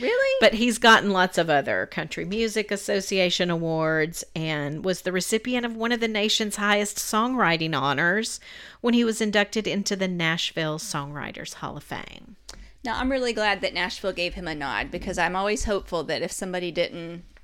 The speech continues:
Speaker 1: you know, end up getting signed to a label here or,
Speaker 2: Yeah.
Speaker 1: or, or they lived here for a little bit but then moved on, I'm always hopeful that Nashville was kind to them. And you
Speaker 2: Yeah,
Speaker 1: never
Speaker 2: I think
Speaker 1: know.
Speaker 2: he had a bad experience early on with Nashville, but I hope that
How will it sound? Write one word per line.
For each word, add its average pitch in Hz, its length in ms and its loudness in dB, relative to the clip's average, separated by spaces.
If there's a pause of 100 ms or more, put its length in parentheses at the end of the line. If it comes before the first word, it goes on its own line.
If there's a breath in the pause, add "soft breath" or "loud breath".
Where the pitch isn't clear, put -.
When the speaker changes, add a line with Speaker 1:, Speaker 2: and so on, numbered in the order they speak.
(160)
Speaker 1:
you 185 160 -4
know, 151 140 -6
end 175 260 -2
up 170 160 -2 (680)
getting 254 280 0
signed 220 320 2
to 226 120 0
a 208 60 2
label 196 340 4
here 180 640 4
or, 180 60 2
Speaker 2:
Yeah. 160 180 -2
Speaker 1:
or, 170 360 -4
or 180 160 -2
they 185 120 2
lived 180 220 0
here 185 120 -2
for 190 100 -4
a 175 80 2
little 170 180 -2
bit 175 240 -2
but - 240 -6
then 175 180 -6
moved 165 220 -6
on, 170 260 -2
I'm 180 140 0
always 180 300 0
hopeful 160 320 -4
that - 180 -6
Nashville 131 380 -6
was - 160 -6
kind 147 420 -4 (160)
to 185 160 2
them. 82 300 -2
And 233 80 0
you 269 80 8
Speaker 2:
Yeah, 254 260 12
Speaker 1:
never 262 300 12
Speaker 2:
I - 20 6
think 330 160 8
Speaker 1:
know. 180 60 2
Speaker 2:
he 277 160 6
had 214 180 8
a 196 60 8
bad 185 280 8
experience 175 920 2 (220)
early 190 340 8
on 160 680 4
with 180 260 -2
Nashville, 151 680 2
but 139 280 2
I 170 60 2
hope 165 340 -4
that - 220 -8